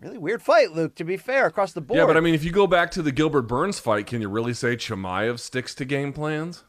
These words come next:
Speaker 1: No, there. Okay, th-, th-, that's a great comeback because you have that as a question mark. You got the weird weight situation with Nate as a question mark.
Speaker 2: Right.
Speaker 1: But maybe because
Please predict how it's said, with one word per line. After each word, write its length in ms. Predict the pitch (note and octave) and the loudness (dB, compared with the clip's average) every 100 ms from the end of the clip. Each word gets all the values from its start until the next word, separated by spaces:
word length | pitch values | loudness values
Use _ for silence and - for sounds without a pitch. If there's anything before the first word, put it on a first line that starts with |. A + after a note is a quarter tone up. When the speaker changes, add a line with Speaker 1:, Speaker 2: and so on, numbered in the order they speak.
| _ E3 | _ -2
Speaker 1:
No, 460 | C4 C#4+ D3+ B2+ | 4 6 4 0
there. 160 | E3 G#3+ | 0 2
Okay, 260 | A3+ A#3+ | 2 0
th-, 200 | F#3+ A#3 | 0 0
th-, 140 | A3 G3 | 0 -2
that's 160 | A#3+ A3+ | -2 -2
a 40 | |
great 260 | F3 A#3+ - | 2 0 2
comeback 440 | B3 E3 A#2+ - | 0 0 -2 -6
because 300 | D#3+ G3 D#3+ | -4 -4 -2
you 80 | F3+ | 4
have 240 | F3+ C#3 | 4 4
that 240 | D#3+ G3+ B3 | 2 4 4
as 180 | B3 | 2
a 60 | B3 | -2
question 440 | - A#3 - A3+ | 2 2 2 -4
mark. 260 | A3 A3+ G#3+ _ _ | 4 4 4 _ _
You 140 | C#3+ | 0
got 160 | D#3 E3 | 2 2
the 100 | D3 | 0
weird 380 | C#3+ A3 B3 G#3+ | 2 2 2 2
weight 180 | A#3 - | 0 0
situation 580 | C4+ G#3 B3 B3 - A3 | -8 -6 0 0 0 -4
with 140 | E3+ | -2
Nate 280 | A#3 B3+ B3+ | 2 2 2
as 120 | G#3+ | -4
a 40 | |
question 420 | - A#3 A3 A3 A3 | -2 -2 -2 -4 4
mark. 240 | G#3+ G3+ - - | 4 4 -10 -6
Speaker 2:
Right. 140 | F#2+ | 0
Speaker 1:
But 120 | A#2 | 0
maybe 380 | F#3+ A3+ B3+ C4 | 2 0 2 -2
because 520 | A3+ E3+ A#3+ G#3 E3 | -2 0 2 2 -2